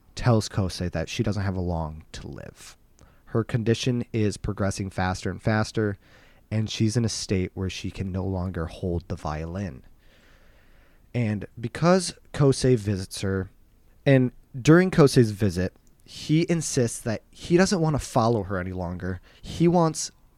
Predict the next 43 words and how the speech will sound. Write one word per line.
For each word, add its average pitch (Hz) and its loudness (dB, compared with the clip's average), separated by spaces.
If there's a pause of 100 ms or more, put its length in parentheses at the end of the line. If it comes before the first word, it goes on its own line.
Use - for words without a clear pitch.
one 127 6
more 127 4
chance 104 -4 (120)
to - -4
stand 107 -2
with 117 2
her 90 -4 (400)
and 120 -4
play 117 2
a 107 2
duet 95 -6
with 80 -14
her 90 -8
one 101 -6
more 92 -8
time. 110 -4 (1200)
And 135 -2
she - 0
knows 139 6
that 110 -4 (160)
she - -6 (420)
can't 98 -6
anymore. 85 -8
She - -8
can't 110 -2
hold 110 -2
the 110 -6
violin. 98 -4
She's 95 -8
never 95 -4
gonna 87 -6 (380)
play 98 0
a 87 -2
duet 82 -2
with 78 -8
him 73 -12
again. 78 -6 (1700)
But 127 6
even 156 6
though 156 8
she - 2
knows 123 6
this, 101 -2